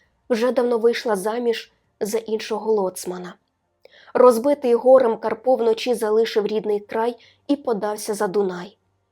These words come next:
Відтоді про нього більше ніхто нічого не чув. Дехто вважав, що він утопився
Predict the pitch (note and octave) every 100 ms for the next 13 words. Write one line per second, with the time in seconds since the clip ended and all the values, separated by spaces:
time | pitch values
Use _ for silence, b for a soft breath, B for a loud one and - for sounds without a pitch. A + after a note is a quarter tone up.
0 | _ _ A#3 C4+ C4+ E4 C4 C4 B3 C4
1 | C4+ A#3 G3+ A#3+ - A3+ A3 - B3 A#3
2 | A3+ G#3+ A3 A3 A3 G#3+ - F#3+ E3+ _
3 | _ _ _ _ _ - A3+ C4+ C4+ A#3+
4 | A3 A3+ B3+ C4+ - B B - B3 A3+
5 | B3 - B3 A3+ A3 A#3 A#3+ - G#3